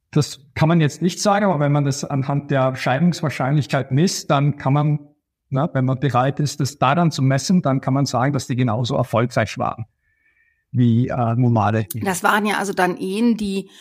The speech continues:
Speaker 2: praktisch nur aus ökonomischen Gründen geschlossen wurden, die genauso stabil waren wie Ehen, die
Speaker 1: Genau.
Speaker 2: aus Liebe gespro-, geschlossen wurden. Spielt denn dann Liebe gar keine Rolle für die Stabilität und den Erfolg von Beziehungen?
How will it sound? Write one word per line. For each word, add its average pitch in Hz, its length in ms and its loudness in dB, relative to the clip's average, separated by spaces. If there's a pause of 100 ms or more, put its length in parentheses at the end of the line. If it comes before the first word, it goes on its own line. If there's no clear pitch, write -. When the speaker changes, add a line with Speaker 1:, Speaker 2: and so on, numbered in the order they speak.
(120)
Speaker 2:
praktisch 196 380 -2
nur 214 200 2
aus 196 140 -2
ökonomischen 196 800 -2
Gründen 180 600 -2
geschlossen 208 560 -2
wurden, 226 300 0
die 202 120 -8
genauso 180 460 0
stabil 180 580 -2
waren 214 340 0
wie 185 320 -6 (420)
Ehen, 202 340 2
die 175 60 -8
Speaker 1:
Genau. 131 160 2
Speaker 2:
aus 107 160 0
Liebe 214 300 -4
gespro-, - 420 -6 (120)
geschlossen 214 680 0
wurden. 196 580 0 (360)
Spielt 220 280 -4
denn 202 140 2
dann 196 160 2
Liebe 190 260 0
gar 180 160 0
keine 196 300 -4
Rolle 233 360 -4 (280)
für 214 240 -2
die 175 100 -4
Stabilität 190 760 0
und 175 120 -4
den 180 120 -4
Erfolg 202 420 0
von 165 380 -4
Beziehungen? 180 720 -8